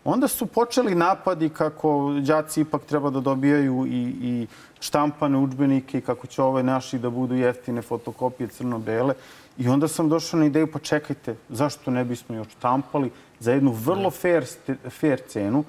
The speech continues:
Speaker 1: Dva dinara po stranici je toliko niska cena da ni u fotokopirnici ne možete, e, za dva dinara, e, fotokopirati, a mi za dva dinara po stranici možemo da napravimo,
Speaker 2: Udžbenik.
Speaker 1: e, udžbenik gotov, ukoričen, e, e,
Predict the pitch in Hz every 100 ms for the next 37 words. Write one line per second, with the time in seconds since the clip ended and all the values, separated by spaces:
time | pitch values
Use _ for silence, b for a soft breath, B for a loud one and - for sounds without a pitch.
0 | B B - 120 151 139 170 160 - 127
1 | - 135 151 156 - 127 - 160 147 180
2 | - 202 156 143 - 123 - 123 127 143
3 | 127 123 120 127 - 135 156 139 156 170
4 | 156 110 - 110 110 113 104 104 - 104
5 | B B B - 117 110 117 123 117 117
6 | 117 110 104 120 117 107 - 113 123 -
7 | 110 127 143 170 170 147 B B 117 135
8 | 180 165 147 147 170 165 170 160 143 139
9 | - 135 151 151 143 131 135 147 135 123
10 | 127 131 131 143 139 131 110 143 123 117
11 | 120 - 147 160 160 175 147 123 131 156
12 | 156 175 151 127 117 151 151 156 - 143
13 | 127 123 113 117 117 110 -